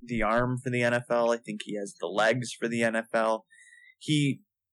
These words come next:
I think he could potentially be a poor man's Cam Newton. Won't put up the numbers,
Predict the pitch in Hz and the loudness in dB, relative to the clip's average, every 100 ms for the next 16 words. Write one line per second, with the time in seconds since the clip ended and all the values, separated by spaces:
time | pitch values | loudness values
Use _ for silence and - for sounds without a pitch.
0 | _ _ - - 131 147 196 185 156 147 | _ _ -14 -2 2 2 2 -2 0 -4
1 | 139 131 - - - 131 127 139 117 117 | 0 -2 -2 -6 -2 -2 0 -2 0 -2
2 | - 117 - - 123 123 127 120 110 107 | -2 -6 -6 -4 2 2 2 2 0 2
3 | 107 104 - 104 104 98 78 _ _ _ | 0 -4 -8 -8 -6 -8 -12 _ _ _
4 | _ _ _ _ _ 113 117 - 139 135 | _ _ _ _ _ -2 0 2 2 2
5 | 143 135 123 120 120 117 - | 2 2 2 2 0 -4 -14